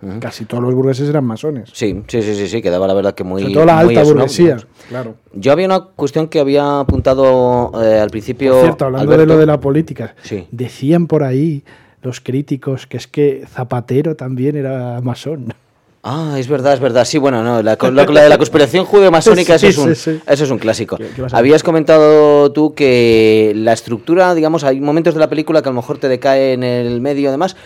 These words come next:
Speaker 3: A mí me
Speaker 1: porque
Speaker 3: parece
Speaker 1: a mí hay una
Speaker 3: sí.
Speaker 1: parte, el principio, eh, hay una cuestión que me parece fascinante y que, que no se ha hecho mucho en el cine, que sí me gustaría ver, o incluso <laughs> no sé en qué momento hacer,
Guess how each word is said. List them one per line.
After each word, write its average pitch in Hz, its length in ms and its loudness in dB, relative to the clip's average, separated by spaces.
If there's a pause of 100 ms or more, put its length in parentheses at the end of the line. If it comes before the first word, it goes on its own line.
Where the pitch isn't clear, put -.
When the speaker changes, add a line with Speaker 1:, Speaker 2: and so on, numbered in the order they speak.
Speaker 3:
A 123 100 -4
mí 127 40 0
me 139 80 4
Speaker 1:
porque 156 120 0
Speaker 3:
parece 156 220 2
Speaker 1:
a 165 60 4
mí 190 280 2
hay 175 140 0
una 196 100 2
Speaker 3:
sí. 190 60 2
Speaker 1:
parte, 190 320 2
el 123 80 -4
principio, 185 560 -2 (320)
eh, 117 320 0
hay 135 160 -2
una 156 240 -2 (240)
cuestión 123 260 -8
que 147 80 -8
me 120 80 -6
parece 117 220 -2
fascinante 127 560 -8
y 110 60 -8
que, 92 340 -6
que 92 100 -12
no 101 80 -10
se 131 80 -10
ha 135 40 -6
hecho 135 120 -12
mucho 120 200 -10
en 90 40 -10
el 82 60 -14
cine, 156 180 -8
que 127 80 -10
sí 117 60 -12
me 139 80 -8
gustaría 104 640 -4
ver, 147 240 -2
o - 40 -4
incluso 107 300 -10
<laughs> - 20 -10
no 104 120 -10
sé 120 80 -8
en 113 80 -4
qué 110 40 -6
momento 117 240 -4
hacer, 117 220 -4